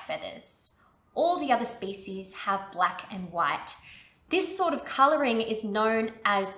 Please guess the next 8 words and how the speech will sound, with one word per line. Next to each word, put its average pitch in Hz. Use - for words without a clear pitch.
countershading 254
and 233
is 247
used 254
to -
hide 196
from 196
predators. -